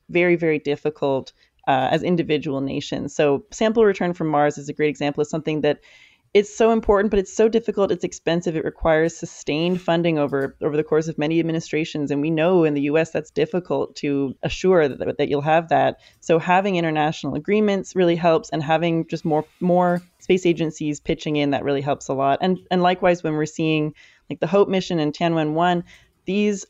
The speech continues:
are really great advances for other countries in their space programs. And it's also just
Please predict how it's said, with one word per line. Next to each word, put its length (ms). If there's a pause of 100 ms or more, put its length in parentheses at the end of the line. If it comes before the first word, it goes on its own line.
(120)
are 400
really 680
great 580
advances 800
for 220
other 220
countries 680
in 160
their 160
space 320
programs. 480
And 140
it's 180
also 320
just 300